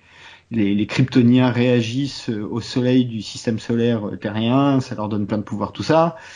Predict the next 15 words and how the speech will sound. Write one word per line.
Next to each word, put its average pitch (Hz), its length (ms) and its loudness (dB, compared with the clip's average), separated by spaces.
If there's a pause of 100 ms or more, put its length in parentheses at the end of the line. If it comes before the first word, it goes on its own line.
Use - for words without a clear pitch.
(240)
et 120 40 -4
ben 113 120 2
il 107 420 -2
est 127 80 -2
comme 131 160 0
Superman, 120 480 0
donc 95 180 -8
il 123 80 0
en 127 80 0
chie - 260 0
un 151 120 4
peu 156 200 0
pendant 117 240 -2
cinq 120 180 -4
minutes, 139 520 0